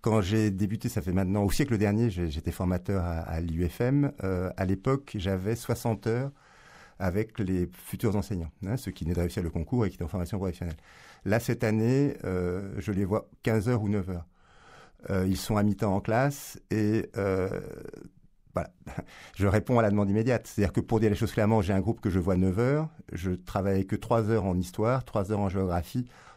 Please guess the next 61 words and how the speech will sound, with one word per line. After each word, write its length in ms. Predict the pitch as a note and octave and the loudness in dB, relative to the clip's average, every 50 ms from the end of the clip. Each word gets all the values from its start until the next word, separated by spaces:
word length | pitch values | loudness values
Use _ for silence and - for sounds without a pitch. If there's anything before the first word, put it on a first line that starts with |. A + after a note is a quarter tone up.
| - - | -14 -6
trois 240 | - G#2+ G2+ G2+ A#2 | -2 -2 0 2 2
heures 60 | G#2 | 2
en 100 | G#2 G#2 | 2 2
E 40 | G2 | 2
M 140 | G2+ G#2 | 0 0
C. 180 | G2+ - G#2+ G2+ - - - - - - - - | -2 -4 -6 -10 -10 -12 -20 -20 -20 -18 -8 -4
Euh, 480 | G#2+ G2+ F2+ F2+ F2+ F2 F2 F2 F2 E2+ - _ _ - - - | -2 0 2 2 2 2 0 0 -2 -4 -6 _ _ -20 -14 -8
donc, 360 | E2 F2+ G#2 G2+ - - A2+ | -4 -2 -2 -2 -2 0 0
euh, 260 | G2 F#2+ F#2+ F#2 F#2 | 2 2 2 2 2
c'est 240 | - - - - - | 0 -2 -2 -4 -2
pas 200 | - - A2+ A#2+ | 0 2 2 4
une, 200 | A#2 A2 G#2+ - - - _ _ _ - - - | 4 4 2 0 -4 -10 _ _ _ -20 -20 -20
<laughs> 400 | - - - - - - - - | -20 -16 -10 -8 -6 -6 -4 -2
malgré 400 | - - - G#2+ G2 - - G#2+ | 0 0 2 2 0 0 0 0
l'intérêt 300 | F2+ A#2 A#2+ - A2 G#2 | 0 0 2 2 2 2
que 60 | G2 | 2
j'apporte 240 | G#2 F#2 G#2 G#2+ F#2+ | 2 2 0 0 -2
à 20 | |
cette 120 | G#2 F2+ - | -2 -2 -2
question, 280 | G2 F2+ - C3+ C3 - - - - - - - - - - - - | -2 -2 -2 -2 -4 -4 -8 -20 -20 -20 -20 -20 -20 -20 -12 -4 0
euh, 160 | G#2 F#2+ F2+ | 0 0 0
c'est 160 | - - - | 0 -2 -4
pas 140 | - - A2+ | 0 0 0
une 80 | G#2+ F#2+ | 0 2
question 360 | G2+ F2+ - - A#2+ A2+ A2+ | 0 -2 -2 0 0 0 0
qu'on 140 | - A2+ F2+ | 0 -2 -2
va 100 | F#2+ F#2 | 0 0
considérer 320 | - F#2+ - G#2+ G#2 G#2 | -2 -2 -2 0 -2 0
comme 160 | - G#2 F#2+ | 0 0 -2
prioritaire. 520 | F#2+ - - G2 F#2 G2 A2 - - G#2+ D#2 | -2 -2 0 0 2 2 2 2 0 0 0
Alors, 120 | E2 D#2+ | 0 -2
je, 120 | D2 E2+ | -2 -4
je 160 | D#2+ D#2 F2 E2+ | -4 -2 -4 -4
peux 160 | - - F2+ | -2 0 0
l'aborder 400 | F2+ F2 F2 E2 F2 F2 G2 F#2+ | 2 2 2 0 0 2 2 2
à 80 | F2+ | 4
la 100 | F#2 G#2 | 4 4
marge, 240 | A#2 B2+ C3 A2+ E2+ | 4 4 2 2 0
mais 80 | F2 E2+ | -2 -2
il 60 | E2+ | 0
n'y 60 | E2+ | -2
a 40 | E2 | -2
pas 140 | - A#2 A2 | -2 -2 -2
de 120 | F#2 F#2 | -2 -2
véritable 380 | E2 F2 F2 F#2+ - A2 G2+ - | -2 0 0 0 -2 -2 -6 -4
formation 400 | - G#2+ F#2+ G2 F#2 - - G2+ | -2 -2 0 0 -2 -2 -4 -8
sur 100 | - - | -6 -6
ces 60 | G2+ | -6
questions, 380 | - F#2 E2+ - - A2 A2+ - - - - - - | -6 -6 -6 -6 -6 -6 -6 -8 -10 -20 -18 -10 -8
en 80 | G2+ | -6
tout 120 | - - G#2 | -6 -4 -2
cas 140 | - G#2 G#2 | -2 0 0
dans 140 | F#2+ F#2+ | 2 0
le 80 | F#2+ F2+ | 0 0
cadre 240 | - A2+ G#2+ G#2+ F#2 | 0 0 -2 -2 -2
des 180 | - F2+ F2+ | -4 -4 -4
futurs 280 | F2 - - - G#2+ F#2+ | -4 -4 -2 -2 -2 -2
enseignants 260 | F2+ - - G#2+ G2 | -2 -2 -2 -2 -4
du 60 | F#2+ | -2
premier 220 | - - F#2+ F#2+ F#2 | -2 -2 0 0 2
degré. 200 | F#2 F2+ F2 | 0 0 -4